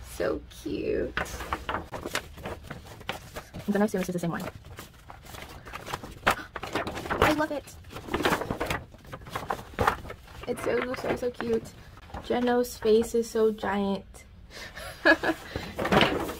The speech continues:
Okay. That was, that was a mess. I don't have enough space for these posters. Okay, let's get into the albums.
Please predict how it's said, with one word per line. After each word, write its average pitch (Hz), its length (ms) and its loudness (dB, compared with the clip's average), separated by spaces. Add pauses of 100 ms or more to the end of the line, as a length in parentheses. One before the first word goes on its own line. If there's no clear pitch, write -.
(420)
Okay. - 340 2 (720)
That 214 180 6
was, 208 400 6 (1120)
that 196 100 4
was 190 140 4
a 185 60 2
mess. 160 280 4 (1300)
I 196 60 -2
don't 196 100 2
have 185 200 2
enough 175 260 4
space - 460 2 (140)
for 196 100 0
these 185 200 2
posters. - 680 -4 (1500)
Okay, - 340 8 (160)
let's 175 200 -2
get - 180 -4 (160)
into 285 520 4
the 220 380 -2
albums. 247 800 2